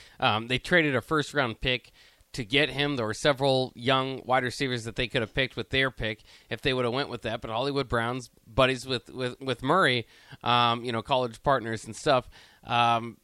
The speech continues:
and, and then you go out there and, and do this and, and, and just have a bad look. It looks like they, they are, um, attaching their franchise and all their hopes,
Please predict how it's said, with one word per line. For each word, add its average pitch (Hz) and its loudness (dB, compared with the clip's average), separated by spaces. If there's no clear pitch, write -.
and, 127 -4
and 139 -4
then 196 2
you 208 -2
go 180 2
out 175 2
there 165 4
and, 139 -2
and 127 -6
do 147 4
this 139 0
and, 117 -6
and, 123 -6
and 120 -6
just 165 -2
have 156 6
a 143 2
bad 139 2
look. 165 -2
It 120 -4
looks 190 -2
like 180 2
they, 156 0
they 143 0
are, 127 0
um, 117 0
attaching 143 2
their 127 0
franchise 139 -2
and 127 -2
all 156 4
their 139 0
hopes, 156 0